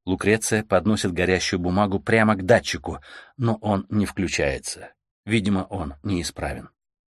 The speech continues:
"Ну, теперь мы пропали. Главное, не смеяться над этой анекдотической ситуацией". И тут дверь в кабинет резко распахивается.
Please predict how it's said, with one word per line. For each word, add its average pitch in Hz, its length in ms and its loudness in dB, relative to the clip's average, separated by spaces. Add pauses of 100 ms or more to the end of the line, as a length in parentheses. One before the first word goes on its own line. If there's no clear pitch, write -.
"Ну, 117 220 4
теперь 95 320 -2
мы 95 80 -6
пропали. - 440 -6 (580)
Главное, 92 520 -2
не 98 220 -4
смеяться 107 640 -4 (380)
над 120 280 2
этой 107 340 0
анекдотической 113 760 0
ситуацией". - 640 -2 (360)
И 104 140 -2
тут - 480 -6 (400)
дверь 101 340 0
в - 80 -6
кабинет 90 680 -2
резко 95 480 -4
распахивается. - 960 -6